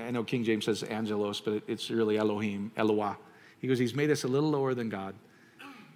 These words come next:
And then here's David going, "Who are we that you've crowned us with your glory, your splendor,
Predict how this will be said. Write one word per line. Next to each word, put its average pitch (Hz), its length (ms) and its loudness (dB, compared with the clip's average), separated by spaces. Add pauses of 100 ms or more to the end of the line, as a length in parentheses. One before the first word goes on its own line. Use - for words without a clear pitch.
(140)
And 123 100 -2
then 131 180 2
here's 135 180 4
David 120 340 4
going, 104 240 -2 (140)
"Who 185 380 0
are 101 120 0
we 98 420 -2 (840)
that 113 180 -2
you've 113 140 -4
crowned 127 360 2
us 107 200 2
with 110 160 -2
your 107 100 0
glory, 113 460 6
your 98 140 -2
splendor, 107 600 -4